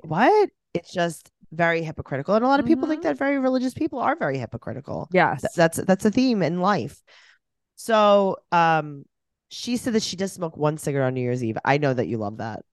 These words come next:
Speaker 2: Of course I love that. I'm like, I, uh, I just wanna smoke one cigarette a year.
Speaker 1: You
Speaker 2: I
Speaker 1: used to
Speaker 2: haven't
Speaker 1: say that
Speaker 2: done
Speaker 1: all the
Speaker 2: it yet.
Speaker 1: time. I know.
Speaker 2: Uh-huh. I'm so scared.
Speaker 1: You're like,
Speaker 2: I haven't
Speaker 1: "Just a
Speaker 2: done it yet.
Speaker 1: Capri."
Speaker 2: I was just gonna say, "I want a Capri." I want a Capri.
Speaker 1: And you say, "I don't listen when you talk."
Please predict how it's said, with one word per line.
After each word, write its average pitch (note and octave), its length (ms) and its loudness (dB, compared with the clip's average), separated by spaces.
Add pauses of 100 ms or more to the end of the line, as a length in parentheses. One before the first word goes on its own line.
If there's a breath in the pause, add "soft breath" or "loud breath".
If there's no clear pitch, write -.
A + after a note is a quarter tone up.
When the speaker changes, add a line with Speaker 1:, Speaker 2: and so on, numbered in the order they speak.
(140)
Speaker 2:
Of G#3 160 2
course F4+ 240 2
I D3+ 120 2
love C3+ 240 0
that. C3+ 200 2
I'm F#3+ 160 4
like, G3 240 2
I, A3 300 4
uh, F#3 180 0 (140)
I F#3 120 0
just F3+ 220 -6
wanna E3 160 -2
smoke D#3 220 -4
one D#3 100 -2
cigarette D3 320 0
a C#3 40 -2
year. C#3 420 0
Speaker 1:
You G3 140 2
Speaker 2:
I G#3 40 6
Speaker 1:
used G#3 140 8
to C#4 60 8
Speaker 2:
haven't B3+ 160 6
Speaker 1:
say A3+ 40 8
that - 40 6
Speaker 2:
done B3 100 12
Speaker 1:
all D#4 60 8
the - 80 6
Speaker 2:
it - 60 4
yet. - 160 8
Speaker 1:
time. - 140 4
I F3 180 2
know. G3 100 6
Speaker 2:
Uh-huh. C#4 360 6 (340)
I'm G#3+ 180 2
so A#3+ 180 -2
scared. B3+ 380 2
Speaker 1:
You're A3+ 40 4
like, A#3+ 120 4
Speaker 2:
I - 20 -2
haven't F#4 120 -2
Speaker 1:
"Just - 40 -8
a A4+ 80 4
Speaker 2:
done G#4+ 100 0
it - 40 4
yet. D4 120 -2
Speaker 1:
Capri." F#4 460 2 (100)
Speaker 2:
I D#4+ 140 6
was F#4 80 4
just C5 180 6
gonna C#5 160 6
say, C#5+ 160 4
"I F#4+ 60 4
want F4+ 160 6
a - 20 2
Capri." F4+ 280 -6 (2500)
I F#4+ 100 -8
want A4+ 180 -4
a A4+ 60 -4
Capri. A4+ 680 6
Speaker 1:
And G#3+ 160 -2
you A3 120 4
say, F3 220 4
"I D3+ 80 6
don't C3 180 2
listen C3 280 -4
when B2 120 -4
you B2 120 -4
talk." A#2 360 -4